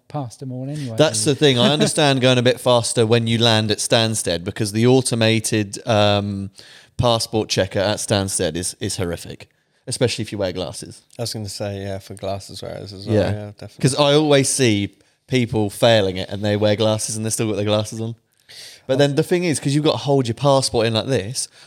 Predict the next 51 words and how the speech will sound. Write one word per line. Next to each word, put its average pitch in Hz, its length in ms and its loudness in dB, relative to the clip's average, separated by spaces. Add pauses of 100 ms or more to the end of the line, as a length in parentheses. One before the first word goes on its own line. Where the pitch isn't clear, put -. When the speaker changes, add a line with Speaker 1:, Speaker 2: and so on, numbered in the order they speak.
Speaker 2:
I 208 120 4
struggle 202 380 2
'cause 170 160 -2
I 214 40 -4
can't 247 280 -4
see 190 300 -4
anything. 151 560 -2 (340)
And 208 80 2
I'm, 247 80 4
Speaker 3:
He-, 220 60 -2 (100)
Speaker 2:
I'm 220 140 2
Speaker 3:
he's 226 80 -4
Speaker 2:
miss-, 262 240 4
Speaker 3:
looking 175 260 0
at 156 100 0
a 143 40 -4
different 139 520 -6
<laughs> 185 140 -8
Speaker 2:
I'm, 185 80 -2
Speaker 3:
scanner. 240 420 0
Speaker 2:
I'm 240 220 2
missing 226 400 4
the 175 100 4
thing. 220 460 2
So 190 200 4
I 247 100 6
have 233 220 4
to, 214 100 4
like, 165 260 2
get 165 160 2
the 147 60 -2
passport 147 440 2
out, 113 180 0
go 131 140 6
the 123 120 0
right 117 200 4
way, 123 140 4
and 104 80 -2
then 110 80 -2
quickly - 180 -4
take 107 160 -4
my 110 60 -8
glasses 113 320 0
off - 180 -6
and 90 80 -14
be 76 60 -10
like, 62 140 -10 (1700)
Speaker 3:
It's - 100 -20
like 107 140 -18
a 107 40 -14
f-, - 200 -18